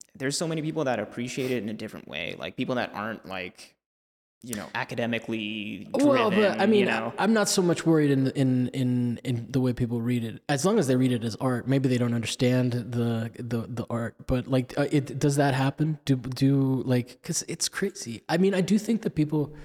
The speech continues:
Speaker 2: nowadays are at a place where they understand postmodernism, at least on an intuitive sense,
Speaker 1: Yeah.
Speaker 2: that, like, they may not know the definition of it, but they know what it means. They, like, I think most people have an internal sense of postmodernism and understanding of what that, what that is.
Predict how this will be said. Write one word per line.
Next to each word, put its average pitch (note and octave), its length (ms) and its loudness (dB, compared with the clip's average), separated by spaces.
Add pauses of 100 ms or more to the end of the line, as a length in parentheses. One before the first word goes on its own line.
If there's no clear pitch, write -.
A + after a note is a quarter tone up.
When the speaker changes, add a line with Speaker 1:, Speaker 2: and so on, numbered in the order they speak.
(280)
Speaker 2:
nowadays C3 500 2 (140)
are A#2+ 380 0
at B2+ 100 0
a B2 60 -2
place C#3 340 2
where B2 100 0
they B2 160 0
understand B2 440 -2
postmodernism, A#2 920 -4
at C3 140 -6
least C#3 220 -2
on B2+ 80 -4
an A2+ 100 -4
intuitive B2+ 460 0
sense, F3+ 380 -2 (460)
Speaker 1:
Yeah. - 100 -4
Speaker 2:
that, C3 200 2
like, B2 380 0
they C#3+ 160 2
may D3+ 160 6
not C#3+ 200 4
know C#3 160 6
the B2+ 120 2
definition B2 640 2
of D3 100 0
it, D#3 80 0
but C#3+ 140 -4
they C3+ 80 -2
know C#3+ 160 4
what A#2 160 0
it G#2+ 100 -8
means. G#2+ 460 -8
They, C3 100 2
like, B2+ 320 2
I C3+ 80 0
think D#3 220 2 (1120)
most E3+ 280 4
people C#3 180 2
have B2+ 140 2
an A#2+ 80 2
internal A#2 320 0
sense A2+ 280 -2
of A2 120 -8
postmodernism A2+ 760 -4
and A2+ 80 -4
understanding A2+ 560 -4
of G#2 80 -8
what G2+ 140 -8
that, - 240 -10
what A#2 100 -6
that A2+ 160 -2
is. A2+ 260 -4